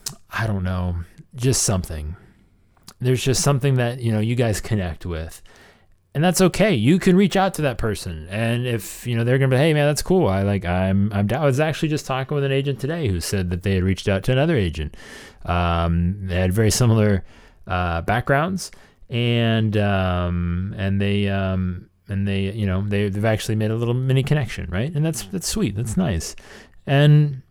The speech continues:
that's cool when that can happen, because that's how you get better, right? Is by spending time surrounding yourself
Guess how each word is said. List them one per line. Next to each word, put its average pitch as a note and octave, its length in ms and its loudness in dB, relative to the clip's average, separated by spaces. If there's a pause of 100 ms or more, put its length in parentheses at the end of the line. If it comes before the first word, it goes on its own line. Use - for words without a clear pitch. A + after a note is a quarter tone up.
(960)
that's C#3 240 0
cool D#3+ 280 2
when C3 80 2
that A#2+ 180 -2
can G#2 120 -4
happen, B2+ 280 -2
because A#2 300 -2
that's C#3 240 -4
how C3+ 100 -4
you C3 180 0
get A2+ 220 -4
better, A2+ 260 0
right? G2+ 200 0
Is B2 100 4
by - 160 0
spending B2 640 0 (440)
time G#2+ 360 0
surrounding C#3 600 4
yourself A#2+ 640 4